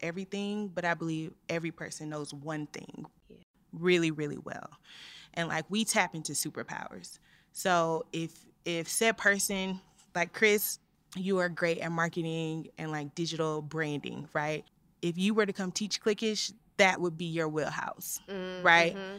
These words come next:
Speaker 1: But I feel like a lot of people try to be all the things, and you're, you
Speaker 2: You can't
Speaker 1: tap
Speaker 2: do
Speaker 1: into what
Speaker 2: everything.
Speaker 1: you do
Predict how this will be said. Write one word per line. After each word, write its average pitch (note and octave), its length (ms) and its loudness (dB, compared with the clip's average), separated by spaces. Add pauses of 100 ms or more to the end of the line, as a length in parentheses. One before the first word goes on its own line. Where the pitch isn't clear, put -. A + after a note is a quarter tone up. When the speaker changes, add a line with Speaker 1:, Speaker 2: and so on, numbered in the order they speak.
(100)
Speaker 1:
But - 80 2
I G3 60 8
feel G3 180 2
like F#3 160 4
a F3+ 60 -2
lot F#3 180 6
of G3 80 -4
people F#3+ 240 -4
try F3+ 240 2
to E3+ 100 -2
be E3 300 -4 (560)
all E3+ 300 4
the D#3+ 120 -6
things, D3 520 -4
and E3+ 180 -4
you're, E3 140 -6 (680)
you F#3+ 160 -20 (160)
Speaker 2:
You F3 60 -20
can't G3 220 -4
Speaker 1:
tap B3 200 8
Speaker 2:
do - 60 0
Speaker 1:
into C4 480 6
what A#3+ 140 6
Speaker 2:
everything. - 180 -2
Speaker 1:
you G#3+ 40 0
do A3+ 180 2